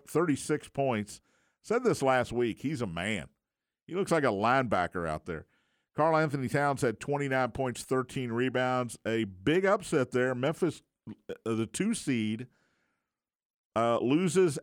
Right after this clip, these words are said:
at home in the opener. But again, seven-game series. Memphis will be better. Uh, but they gotta play some defense.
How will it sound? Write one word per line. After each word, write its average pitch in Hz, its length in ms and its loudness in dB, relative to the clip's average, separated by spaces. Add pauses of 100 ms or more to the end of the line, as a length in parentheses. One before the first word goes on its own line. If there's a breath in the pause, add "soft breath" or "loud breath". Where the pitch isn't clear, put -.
at 160 220 2
home 151 440 2
in 139 200 -2
the 139 140 0
opener. 123 420 2 (200)
But 156 140 2
again, 170 440 0 (180)
seven-game 160 800 -2
series. 127 680 -2 (480)
Memphis 131 580 0
will 143 380 4
be 151 240 -4
better. 131 640 0 (680)
Uh, 120 300 2
but 117 140 -4
they 180 100 0
gotta 233 140 0
play 208 160 2
some 147 180 -4
defense. 127 580 -4